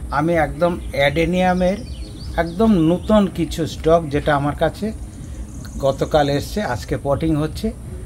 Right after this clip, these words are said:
আমি সেইগুলোই একটু দেখাই। দেখুন বন্ধুরা, আমার হাতে যেটা ধরা আছে, এটা রোজি ভ্যারাইটি। আচ্ছা,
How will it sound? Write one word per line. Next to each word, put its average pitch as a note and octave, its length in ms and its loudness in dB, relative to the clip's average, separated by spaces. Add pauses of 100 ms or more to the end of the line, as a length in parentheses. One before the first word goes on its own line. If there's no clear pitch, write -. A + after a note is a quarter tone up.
(240)
আমি C#3+ 260 2 (220)
সেইগুলোই D3 400 4
একটু D3+ 200 0
দেখাই। C#3+ 400 2 (1300)
দেখুন D3 300 2
বন্ধুরা, C#3+ 280 0 (120)
আমার F3 220 2
হাতে F#3+ 180 0
যেটা F#3 200 2
ধরা E3+ 320 4
আছে, F#3+ 280 4 (240)
এটা E3+ 180 8
রোজি D3+ 360 10
ভ্যারাইটি। C3+ 440 6 (1800)
আচ্ছা, C#3 200 -6